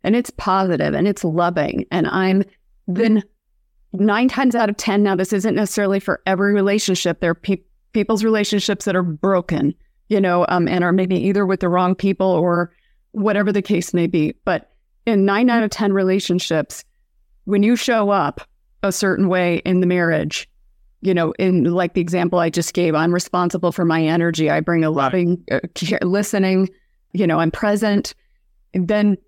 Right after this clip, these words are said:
Speaker 1: they're going to respond in kind. It may take a little while, it may be, but most of the time when you're living with someone in that kind of an intimate setting,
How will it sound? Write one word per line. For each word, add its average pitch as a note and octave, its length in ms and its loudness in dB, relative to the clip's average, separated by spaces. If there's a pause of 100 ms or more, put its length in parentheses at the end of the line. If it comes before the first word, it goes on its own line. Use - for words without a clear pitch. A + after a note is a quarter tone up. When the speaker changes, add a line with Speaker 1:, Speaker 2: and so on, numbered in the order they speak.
(160)
Speaker 1:
they're G3+ 420 0
going F#3 320 2
to G3 140 -4
respond E3+ 680 -2 (600)
in F#3 140 2
kind. D3+ 460 -2 (300)
It A3 80 2
may A3 160 2
take A3 260 -2
a G#3+ 60 0
little G3 260 0
while, F#3+ 520 0
it F#3+ 120 -2
may F#3 160 4
be, F#3 260 0 (180)
but F#3 220 -2
most G3 560 0
of G3+ 100 -2
the F#3+ 60 -2
time F#3 320 0
when F#3 140 2
you're A3 100 2
living G#3+ 480 0
with G#3+ 140 0
someone G#3 420 0
in F3 140 2
that F3+ 180 -2
kind G3 220 0
of F#3 80 0
an F3 120 0
intimate F#3 540 0
setting, F#3+ 480 0